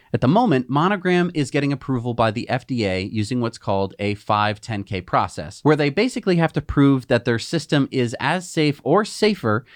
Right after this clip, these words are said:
than the existing state-of-the-art technology. And to do this, Monogram is proving out the robot using existing implant technology. But once the robot is approved by the F D A, Monogram can start applying for more approvals for new implant technology that they're working on in parallel.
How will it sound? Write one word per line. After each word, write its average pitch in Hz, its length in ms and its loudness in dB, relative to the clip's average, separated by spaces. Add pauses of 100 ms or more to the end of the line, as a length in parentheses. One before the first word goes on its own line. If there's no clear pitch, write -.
(140)
than 123 280 2
the 113 100 2
existing 113 500 0
state-of-the-art 98 580 0
technology. 123 720 -2
And 143 120 2
to 165 80 -2
do 277 200 2
this, 135 320 2 (220)
Monogram 202 500 2
is 165 120 -2
proving 202 440 0
out 143 200 2
the 135 80 -2
robot 123 520 2
using 131 400 -2
existing 131 680 -2
implant 104 460 -4
technology. 80 600 -12 (400)
But 127 120 4
once 165 320 0
the 160 100 2
robot 160 460 2
is 120 120 -2
approved 113 440 -4
by 101 160 2
the 95 180 -6
F 87 220 -8
D 104 180 0
A, 170 260 4 (240)
Monogram 175 520 2
can 160 180 -8
start 135 300 -6
applying 110 420 -6
for 101 180 -10
more 127 340 2
approvals 95 580 -4
for 101 160 -4
new 120 360 2
implant 139 440 -4
technology 92 560 -6
that 82 180 -8
they're 92 100 -4
working 120 400 -2
on 90 320 -4
in 82 200 -8
parallel. 104 500 -2